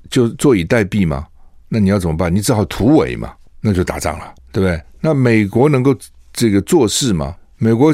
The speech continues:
这三天好像是做事了，哦，雷根号也走了，雷根号只是来护卫一下佩洛西，佩洛西走，他也走了。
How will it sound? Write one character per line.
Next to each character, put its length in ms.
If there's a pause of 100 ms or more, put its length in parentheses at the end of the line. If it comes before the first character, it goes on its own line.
这 160
三 240
天 160
好 100
像 180
是 100
做 200
事 220
了， 100 (140)
哦， 220
雷 120
根 160
号 140
也 100
走 160 (160)
了， 80 (140)
雷 120
根 220
号 140
只 160
是 60
来 380
护 200
卫 160
一 80
下 640
佩 120
洛 160
西， 480
佩 100
洛 120
西 140
走， 240
他 160
也 100
走 180
了。 60